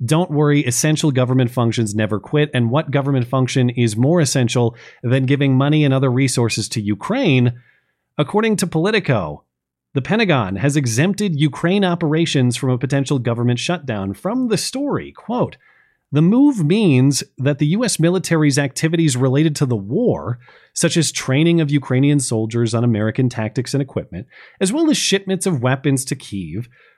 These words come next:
will continue despite any potential shutdown. Typically, when the government shuts down, all military activities stop unless they are deemed critical to national security." In other words, you're saying this is not critical to national <laughs> security,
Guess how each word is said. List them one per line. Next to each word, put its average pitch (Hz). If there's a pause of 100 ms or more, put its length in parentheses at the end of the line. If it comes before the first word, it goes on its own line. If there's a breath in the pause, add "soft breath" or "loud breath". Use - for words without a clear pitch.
(100)
will 151
continue 196
despite 165
any 147
potential 127
shutdown. 120
Typically, 240
when 202
the 175
government 147
shuts 139
down, 110 (240 soft breath)
all 214
military 151
activities 120
stop 117
unless 113
they 123
are 120
deemed 98
critical 120
to -
national 95
security." 208 (1300 loud breath)
In 120
other 123
words, 113
you're 110
saying 113
this 101
is 92
not 98
critical 82
to -
national 85
<laughs> -
security, -